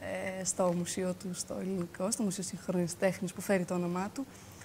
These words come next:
Εκεί, λοιπόν, κάθε χρόνο, κάθε καλοκαίρι για ένα μήνα, ε, προσκαλούνται από τον ίδιο γλύπτες από όλο τον κόσμο που φτιάχνουν κάποια έργα τέχνης που μένουν στο χωριό. Και εγώ είμαι βοηθός τους, ε, δηλαδή τους βοηθάω, έχω, <laughs> έχω μάθει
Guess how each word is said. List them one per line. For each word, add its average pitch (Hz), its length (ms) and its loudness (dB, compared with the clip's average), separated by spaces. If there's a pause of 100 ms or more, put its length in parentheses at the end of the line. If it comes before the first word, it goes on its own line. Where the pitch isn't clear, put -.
(520)
Εκεί, 226 220 4
λοιπόν, 269 640 6
κάθε 233 260 2
χρόνο, 190 460 4
κάθε 226 200 2
καλοκαίρι 196 340 0
για 190 120 2
ένα 190 120 2
μήνα, 180 380 4
ε, - 1120 -6
προσκαλούνται 208 460 4
από 202 100 0
τον 196 140 2
ίδιο 196 200 4
γλύπτες 190 380 2
από 190 140 0
όλο 190 80 2
τον 185 140 2
κόσμο 180 400 0
που 247 80 -2
φτιάχνουν 190 460 0
κάποια 185 260 0
έργα 185 120 4
τέχνης 185 300 2
που - 120 -2
μένουν 190 200 6
στο 185 120 0
χωριό. 175 360 0 (580)
Και - 100 -2
εγώ 226 160 2
είμαι 254 120 6
βοηθός 226 460 4
τους, 185 240 2
ε, 196 220 0
δηλαδή 196 540 4 (560)
τους 214 160 4
βοηθάω, 202 760 6
έχω, 214 240 8 (120)
<laughs> - 140 4
έχω - 120 4
μάθει 214 340 10